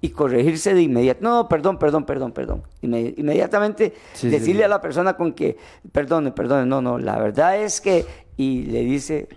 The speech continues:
Speaker 1: lo que es la verdad,
Speaker 2: Ujú, ujú,
Speaker 1: ¿verdad?
Speaker 2: ujú. Correcto.
Speaker 1: Usted dice, "Es que pierdo", usted no pierde, usted va a ganar siempre.
Speaker 2: Ujú, ujú, ujú.
Speaker 1: Siempre.
Speaker 2: Así
Speaker 1: O sea,
Speaker 2: es, así es.
Speaker 1: siempre que usted hable lo,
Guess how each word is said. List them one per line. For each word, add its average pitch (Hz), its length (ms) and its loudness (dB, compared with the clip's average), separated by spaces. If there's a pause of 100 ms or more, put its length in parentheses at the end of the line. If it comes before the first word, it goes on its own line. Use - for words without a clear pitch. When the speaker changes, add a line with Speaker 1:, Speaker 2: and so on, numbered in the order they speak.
Speaker 1:
lo 127 320 0
que 113 320 0
es - 220 -12
la 127 260 -4
verdad, - 520 -8
Speaker 2:
Ujú, 120 100 -4 (260)
ujú, 110 80 0
Speaker 1:
¿verdad? 110 260 0
Speaker 2:
ujú. 104 60 -10 (200)
Correcto. 120 100 0 (100)
Speaker 1:
Usted 190 140 2
dice, 175 180 0
"Es - 80 -6
que 214 100 0
pierdo", 208 500 0
usted 143 220 -4
no 165 160 0
pierde, 131 540 0
usted - 180 -10
va 143 100 0
a 147 40 -6
ganar 127 320 -4
siempre. 117 440 -10
Speaker 2:
Ujú, 110 300 -8
ujú, 107 160 -6
ujú. 120 320 -4
Speaker 1:
Siempre. 117 420 -6
Speaker 2:
Así 98 180 -2
Speaker 1:
O 120 40 4
sea, 139 120 4
Speaker 2:
es, - 140 -8
así 101 200 -4
es. 127 100 -6
Speaker 1:
siempre 180 320 0
que 180 60 0
usted 170 220 0
hable 139 260 2
lo, 117 160 -2